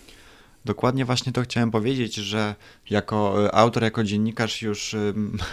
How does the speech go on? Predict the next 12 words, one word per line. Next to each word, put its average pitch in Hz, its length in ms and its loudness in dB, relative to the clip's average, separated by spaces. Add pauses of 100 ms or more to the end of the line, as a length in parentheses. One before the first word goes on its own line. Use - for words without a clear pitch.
<laughs> - 340 -10
jeszcze 107 200 -2
trochę 110 280 4
bym 110 120 2
się 113 100 -2
zupełnie 120 440 2
odzwyczaił 104 580 -2
od 101 120 -4
opisywania, 98 800 -2 (460)
e, 95 160 -2
ofert - 380 -4
publicznych. 101 840 -4